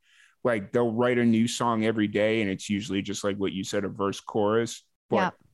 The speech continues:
Speaker 1: they just come on and perform the song on Facebook Live or whatever it is, and that's kinda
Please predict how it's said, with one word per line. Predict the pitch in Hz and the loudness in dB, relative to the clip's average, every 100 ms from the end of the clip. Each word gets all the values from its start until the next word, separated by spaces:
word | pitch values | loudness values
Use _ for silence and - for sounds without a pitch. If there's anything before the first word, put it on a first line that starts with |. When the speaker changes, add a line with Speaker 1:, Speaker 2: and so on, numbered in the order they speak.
| _ _ | _ _
Speaker 1:
they | 107 101 | -2 -2
just | 107 - | -4 -6
come | 120 104 | -2 0
on | 104 98 | 0 -2
and | - | -6
perform | 107 - 104 98 | -10 -6 -4 -4
the | |
song | - 107 101 95 | -2 0 0 0
on | 90 | -2
Facebook | - 95 - 92 82 | -2 -6 -4 -8 -2
Live | 90 95 90 | 0 0 -2
or | |
whatever | 95 92 92 95 | -2 0 0 -2
it | 90 | -2
is, | 95 95 | -4 -4
and | 87 | -6
that's | 87 87 | -8 -8
kinda | - 92 | -8 -8